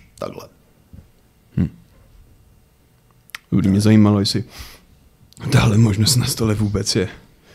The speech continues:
Speaker 1: Ale pokud já vím, tak, eh, královna na tohleto vsadila úplně celý svůj bank.
Speaker 2: Všichni?
Speaker 1: Ne.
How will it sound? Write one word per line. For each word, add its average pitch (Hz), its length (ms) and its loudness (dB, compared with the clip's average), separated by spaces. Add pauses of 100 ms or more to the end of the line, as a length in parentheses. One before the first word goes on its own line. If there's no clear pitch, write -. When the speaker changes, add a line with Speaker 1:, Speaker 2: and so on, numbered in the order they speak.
(1080)
Speaker 1:
Ale 80 120 -16
pokud - 300 -16
já 87 180 -8
vím, 76 300 -12 (600)
tak, - 340 -20
eh, 71 280 -20 (1040)
královna 92 600 -8 (140)
na 85 120 -14
tohleto 80 560 -16
vsadila 78 560 -12
úplně 98 420 -8 (180)
celý 85 260 -12
svůj - 160 -16
bank. 82 300 -16 (1300)
Speaker 2:
Všichni? - 500 -4 (1000)
Speaker 1:
Ne. - 260 -18